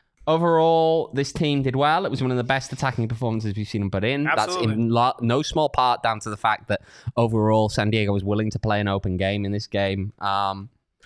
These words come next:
Speaker 1: and Rising really battled well. But, you know, if we think overall to big picture, let's think overall big picture. How far do you think the team can go realistically? Capable of, not will.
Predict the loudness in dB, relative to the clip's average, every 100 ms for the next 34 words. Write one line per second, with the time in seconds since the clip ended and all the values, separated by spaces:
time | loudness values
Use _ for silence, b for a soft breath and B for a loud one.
0 | B B -4 0 2 2 2 0 0 -2
1 | 0 0 0 0 -2 0 2 0 0 -2
2 | -4 _ B B B 0 0 0 0 0
3 | 0 0 2 2 2 0 -2 -4 -4 -6
4 | -6 -4 -2 -2 -8 _ -8 -4 -2 0
5 | 0 0 -4 -4 -6 -2 -2 0 -2 -2
6 | -4 -4 -6 -8 -8 -6 -6 -6 -6 -8
7 | -10 -10 -14 -18 -20 -20 -20 _ _ _
8 | b -4 -2 0 2 4 4 2 2 0
9 | 0 -2 -6